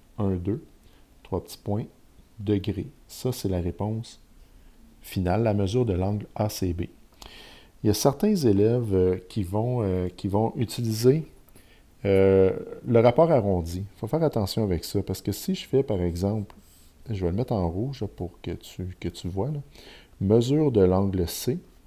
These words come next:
égale sinus moins un de zéro virgule sept trois huit. J'arrête ça là. Ça va me donner un angle de quarante-sept virgule cinq six un.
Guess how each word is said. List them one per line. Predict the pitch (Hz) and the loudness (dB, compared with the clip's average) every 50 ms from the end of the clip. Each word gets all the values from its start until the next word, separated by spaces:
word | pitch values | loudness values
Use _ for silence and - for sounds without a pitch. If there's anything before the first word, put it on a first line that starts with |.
| - - _ - - - - - _ - _ - | -20 -20 _ -20 -20 -20 -20 -20 _ -16 _ -2
égale | 117 104 92 107 104 107 113 107 98 | -2 0 2 2 0 0 0 -2 -4
sinus | - - - - 117 123 131 127 - - - | -6 -8 -4 -4 -2 -2 -2 -4 -4 -4 -4
moins | 98 92 90 90 87 - - - | -2 0 0 -2 -4 -4 -6 -6
un | 107 110 147 175 - _ _ - - _ _ _ - - _ _ - - - - - _ - _ _ - - - - - - _ _ - - | -6 -6 -6 -6 -12 _ _ -20 -20 _ _ _ -20 -20 _ _ -20 -20 -20 -20 -20 _ -20 _ _ -20 -20 -20 -20 -20 -20 _ _ -14 -6
de | 104 92 95 - - | 0 2 2 2 0
zéro | 131 107 92 98 104 104 104 127 131 | -4 -4 0 2 2 2 2 0 -2
virgule | 120 113 92 85 98 92 95 104 107 110 104 90 85 95 101 - - - - - _ - | 0 0 0 0 0 -2 0 0 0 0 0 -4 -6 -8 -10 -14 -18 -20 -20 -20 _ -20
sept | - - - - - 120 113 - - - | -18 -16 -10 -2 -2 -2 -2 -2 -8 -16
trois | - - 104 98 90 85 85 87 92 | -8 -2 0 0 0 0 -2 -2 0
huit. | 101 120 - - - - - - _ _ _ _ - - - _ _ _ _ - - - _ - - - - _ _ - - - - - - - - | 0 -2 -2 -2 -12 -20 -20 -20 _ _ _ _ -20 -20 -20 _ _ _ _ -20 -20 -20 _ -20 -20 -20 -20 _ _ -20 -20 -20 -20 -20 -20 -12 -8
J'arrête | 98 82 82 80 80 87 80 - | -6 -4 -2 -2 -2 -2 -4 -4
ça | - - 90 87 | -4 -4 -2 0
là. | 87 98 151 196 - - _ - - - - - - - - - - - - - | 0 0 -2 -4 -8 -16 _ -20 -20 -20 -20 -20 -20 -20 -20 -20 -20 -20 -20 -16
Ça | - - - - | -14 -8 -2 -2
va | 92 85 101 | 0 2 2
me | 98 101 | 0 0
donner | 95 98 101 143 160 | 0 -2 -2 -2 -2
un | 120 98 | -2 -2
angle | 95 107 135 147 135 | -2 -4 -4 -4 -6
de | 110 101 | -6 -6
quarante-sept | 98 - - 117 127 127 131 120 101 87 - - - - 151 185 - - - - _ _ _ - - - - - - - - | -6 -6 -4 -4 -4 -4 -4 -6 -6 -8 -10 -12 -8 -8 -8 -10 -10 -20 -20 -20 _ _ _ -20 -20 -20 -20 -20 -18 -12 -8
virgule | 104 95 98 92 98 95 104 110 120 131 131 - - | -2 -2 -2 -2 -2 -2 -2 -2 -2 -2 -6 -10 -12
cinq | - - - - 123 123 135 139 131 - - _ _ _ _ - _ - - | -16 -12 -6 -4 -4 -4 -4 -6 -10 -14 -20 _ _ _ _ -20 _ -18 -14
six | - - - - 98 - - - | -12 -10 -6 -6 -6 -6 -6 -8
un. | 90 | -8